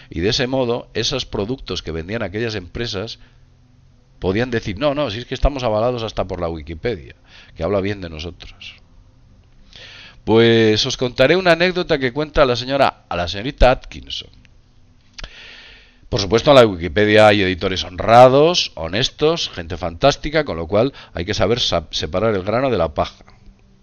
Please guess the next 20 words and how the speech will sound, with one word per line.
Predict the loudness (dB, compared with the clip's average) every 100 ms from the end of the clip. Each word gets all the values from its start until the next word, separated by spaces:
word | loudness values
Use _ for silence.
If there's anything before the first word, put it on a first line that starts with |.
| _ -18
Palabras | -12 -10 -10 -10 -12 -18 -20 -10
que |
he | -8
repetido | -8 -8 -10 -12
en | -12
muchas | -14 -16
ocasiones. | -14 -14 -16 -18 -20 -20 _ _ -20 -18 -16 -18 -20 -20 -20 -2
En | 2 4
el | 4
año | 4
dos | 2 0
mil | -2 2
doce, | 2 2 0 -2 -4 -10 _ -16
el | -8 -6
escritor, | -4 -6 0 2 2 -2 -8
el | -6
escritor, | -4 -6 -2 0 0 -2 -14
disculpad, | -18 -16 -14 -12 -12 -12
el | -6
escritor | -6 -6 -2 2 2